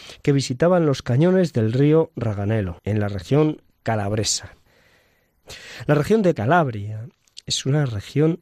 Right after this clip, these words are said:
del sur de Italia. Específicamente, eh, es la región que se encuentra enfrente de la isla de Sicilia y que se conoce como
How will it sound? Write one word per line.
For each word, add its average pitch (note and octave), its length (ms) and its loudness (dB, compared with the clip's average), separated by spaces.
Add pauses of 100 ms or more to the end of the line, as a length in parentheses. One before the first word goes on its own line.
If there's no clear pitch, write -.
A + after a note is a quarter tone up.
(100)
del G2 100 -8
sur C#3+ 220 0
de G#2 80 0
Italia. G#2 640 -2
Específicamente, C3 1600 0
eh, - 80 -10
es B2+ 160 -2
la C3+ 140 4
región C3+ 500 0
que - 180 -20
se - 100 -8
encuentra C#3+ 720 0 (200)
enfrente D3+ 920 0
de B2+ 200 2
la A2+ 300 0
isla C#3+ 460 4
de C3 140 -4
Sicilia G#2+ 640 0 (180)
y C3 440 2
que - 100 -10
se G#2+ 160 -6
conoce C#3+ 480 0
como B2 400 2